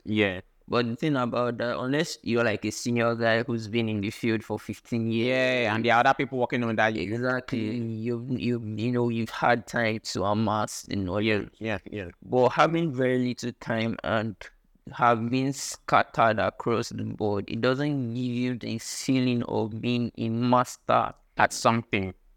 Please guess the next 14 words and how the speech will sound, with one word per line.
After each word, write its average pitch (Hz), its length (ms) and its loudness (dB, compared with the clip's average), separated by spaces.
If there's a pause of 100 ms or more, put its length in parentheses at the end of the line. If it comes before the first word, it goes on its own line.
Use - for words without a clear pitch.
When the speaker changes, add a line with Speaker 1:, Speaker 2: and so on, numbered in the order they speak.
(360)
Speaker 2:
at 147 140 0
something. 117 500 -2
Speaker 1:
Yes. 95 240 0
Speaker 2:
Exactly. 110 580 0
Jack 117 300 2
of - 140 -6
all 101 200 -10
trades. - 400 -14 (1080)
Speaker 1:
So 139 420 2
if 185 140 0
somebody 151 380 4
is 123 100 -2
to 110 120 -2
start - 480 -4